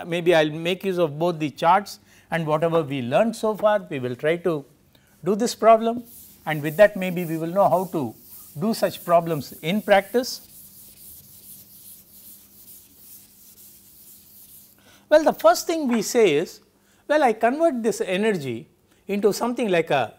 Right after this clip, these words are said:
explosion length, and explosion length R naught is equal to E zero divided by P zero ambient pressure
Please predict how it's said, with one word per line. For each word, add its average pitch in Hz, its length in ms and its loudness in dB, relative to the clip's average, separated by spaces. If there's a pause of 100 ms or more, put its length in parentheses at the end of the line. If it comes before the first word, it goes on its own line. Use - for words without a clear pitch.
(280)
explosion 196 640 0
length, 120 360 -8 (480)
and 226 100 0
explosion 247 560 0
length 180 260 -4
R 208 240 4
naught 123 320 -4 (500)
is 180 180 -4
equal 208 260 -4
to 147 180 -6
E 220 200 0
zero 160 420 -4 (600)
divided 180 500 -2
by 160 140 2
P 190 260 -8
zero 143 400 -8 (260)
ambient 151 400 -6
pressure 110 320 -12